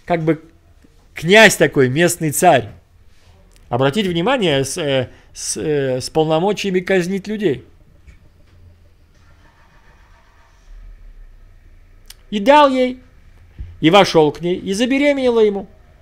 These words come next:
И встала, и пошла, и сняла покрывало своё с себя, одела одежды вдовства своего.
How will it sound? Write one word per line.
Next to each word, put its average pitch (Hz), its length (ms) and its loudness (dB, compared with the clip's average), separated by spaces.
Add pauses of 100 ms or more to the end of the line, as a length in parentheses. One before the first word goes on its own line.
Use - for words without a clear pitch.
(760)
И 123 100 0
встала, 220 480 0
и 151 100 4
пошла, 185 460 0
и 190 60 2
сняла 220 340 -2
покрывало 180 480 0
своё 143 260 -2
с 120 60 -6
себя, 202 280 -2
одела 233 340 0
одежды 190 320 0
вдовства 151 500 -2
своего. - 400 -4